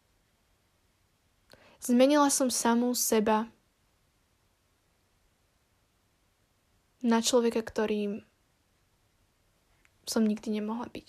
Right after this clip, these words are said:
ktorým, ktorým proste nie som. Zmenila som svoje telo,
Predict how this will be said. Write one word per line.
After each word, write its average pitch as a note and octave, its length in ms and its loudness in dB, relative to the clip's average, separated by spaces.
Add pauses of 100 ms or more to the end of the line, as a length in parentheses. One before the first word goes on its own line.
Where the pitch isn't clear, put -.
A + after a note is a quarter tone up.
(100)
ktorým, A#3 240 0 (380)
ktorým A#3 180 2
proste A#3 240 -2
nie A3 240 4
som. G3 300 -4 (1300)
Zmenila B3+ 320 4
som C4 160 0
svoje B3+ 180 8
telo, A3 440 6